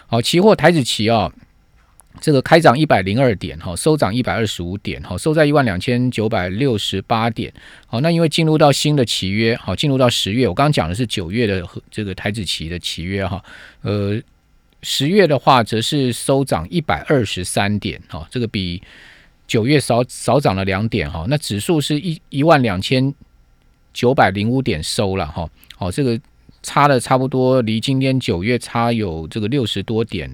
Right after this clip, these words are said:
的情况哈，等于说跟现货之间哦，呈现逆价差是七十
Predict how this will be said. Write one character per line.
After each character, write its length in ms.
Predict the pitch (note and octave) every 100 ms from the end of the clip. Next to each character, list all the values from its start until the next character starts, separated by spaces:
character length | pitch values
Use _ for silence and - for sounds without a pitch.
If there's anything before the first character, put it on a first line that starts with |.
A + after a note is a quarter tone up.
| C2+
的 240 | E2 E2 G2 _ _
情 240 | - G2
况 220 | G2 C#3+ F#2+
哈， 140 | F#2
等 140 | E2
于 80 | G#2
说 200 | C3 E3+ - - - - -
跟 160 | E3+
现 220 | F3 F#3
货 200 | D3 D#3
之 120 | B2+ C3+
间 280 | - C3 B2
哦， 120 | G2
呈 240 | - A2
现 440 | B2+ D#3 C3 A#2+ C3+
逆 160 | E3
价 280 | B2 C3 A2
差 500 | G#2 A2 G#2+ G#2 A2+ -
是 640 | - C3+ A2+ G2+ F#2 F2+
七 280 | - - D3+
十 300 | C3+ - F#2